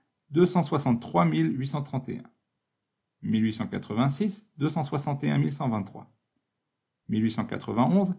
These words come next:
deux cent cinquante-cinq mille huit cent cinquante-trois. Mille huit cent quatre-vingt-seize, deux cent cinquante-deux mille deux cent quarante. Mille neuf cent un,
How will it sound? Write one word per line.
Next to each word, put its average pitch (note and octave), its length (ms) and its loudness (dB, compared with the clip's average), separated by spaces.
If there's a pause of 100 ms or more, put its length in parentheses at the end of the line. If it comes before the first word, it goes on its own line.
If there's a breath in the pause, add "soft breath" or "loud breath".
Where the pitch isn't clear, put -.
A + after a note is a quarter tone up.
(160)
deux E3+ 120 4
cent F3 160 2
cinquante-cinq C#3 840 -4
mille E3 320 2
huit B2+ 140 -2
cent D3+ 120 -6
cinquante-trois. - 560 -10 (1000)
Mille G#2+ 140 -4
huit G#2+ 80 -4
cent A2 140 -6
quatre-vingt-seize, F#3 840 2 (100)
deux D3+ 140 -2
cent D3 160 -4
cinquante-deux B2+ 460 2
mille C#3+ 160 0
deux C#3+ 100 -8
cent - 140 -8
quarante. - 460 -16 (840)
Mille G2+ 140 0
neuf G2 160 -2
cent - 240 0
un, F#3+ 220 2